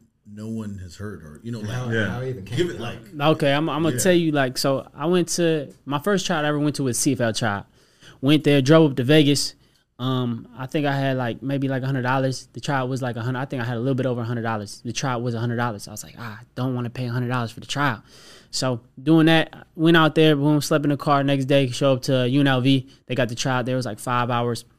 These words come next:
Speaker 4: We get there. This is my first tryout, so this is where I learned a lot. This is where I, like, learned trials and tribulations. And I'm like,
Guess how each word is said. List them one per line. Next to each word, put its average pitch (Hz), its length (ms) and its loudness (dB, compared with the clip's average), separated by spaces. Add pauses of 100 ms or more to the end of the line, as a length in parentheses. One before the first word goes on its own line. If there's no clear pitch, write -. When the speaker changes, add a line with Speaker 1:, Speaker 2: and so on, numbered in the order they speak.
(420)
Speaker 4:
We 139 100 4
get 143 160 4
there. 131 140 4
This 165 140 4
is - 40 -10
my 139 100 0
first 160 300 2
tryout, 143 220 2
so 143 100 -2
this 180 120 2
is 185 40 0
where 151 100 4
I 135 40 2
learned 139 260 0
a 117 60 -2
lot. 120 340 2 (160)
This 139 140 -4
is 135 80 -4
where 135 120 -2
I, 127 60 -2
like, 120 220 -4 (100)
learned 131 260 -2
trials 131 260 0
and 117 80 -2
tribulations. 123 520 0
And 123 100 -4
I'm 123 100 -4
like, 113 180 -6